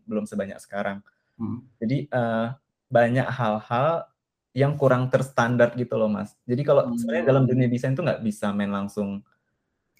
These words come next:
Speaker 2: Asal
Speaker 1: lang-, iya,
Speaker 2: gitu.
Speaker 1: langsung asal gitu. Tapi kan kita harus punya standar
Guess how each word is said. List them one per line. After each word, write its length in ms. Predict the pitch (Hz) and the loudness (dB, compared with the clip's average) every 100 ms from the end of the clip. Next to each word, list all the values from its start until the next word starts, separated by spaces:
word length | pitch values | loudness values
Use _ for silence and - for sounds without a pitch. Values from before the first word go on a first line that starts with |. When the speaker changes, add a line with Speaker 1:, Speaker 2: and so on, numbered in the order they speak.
| - | -12
Speaker 2:
Asal 320 | 123 131 117 | -2 0 0
Speaker 1:
lang-, 80 | - _ _ | -2 _ _
iya, 240 | 143 151 135 | 0 4 8
Speaker 2:
gitu. 80 | 127 | 8
Speaker 1:
langsung 260 | 113 107 - | 6 0 -6
asal 180 | - 110 | -6 -2
gitu. 140 | 131 135 | 0 0
Tapi 140 | 135 | 0
kan 120 | 185 175 | 0 -2
kita 200 | 156 160 | -2 0
harus 140 | 170 156 | 0 -2
punya 320 | 113 110 104 | -2 -2 -2
standar 400 | 104 104 104 101 | -2 -2 0 0